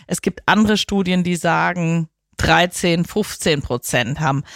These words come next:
längerfristige Beschwerden. Und man findet aber auch immer wieder so Aussagen in Studien oder in Arbeiten, da steht dann,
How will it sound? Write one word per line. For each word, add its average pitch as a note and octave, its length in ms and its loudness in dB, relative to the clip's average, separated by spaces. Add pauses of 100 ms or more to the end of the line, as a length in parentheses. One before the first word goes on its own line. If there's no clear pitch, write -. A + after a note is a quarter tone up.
(160)
längerfristige D#3 1080 2
Beschwerden. A#2+ 640 -2
Und D#3+ 280 0 (280)
man D#3+ 160 0
findet A#3 320 2
aber E3+ 240 0
auch - 100 -2
immer G#3+ 240 2
wieder F#3+ 180 0
so F3+ 180 -2
Aussagen G#3 640 0
in F#3+ 140 0
Studien G#3 640 0
oder F3 240 2
in D#3 140 -2
Arbeiten, F#3+ 560 0
da E3 140 0
steht F3+ 320 -2
dann, D#3+ 260 2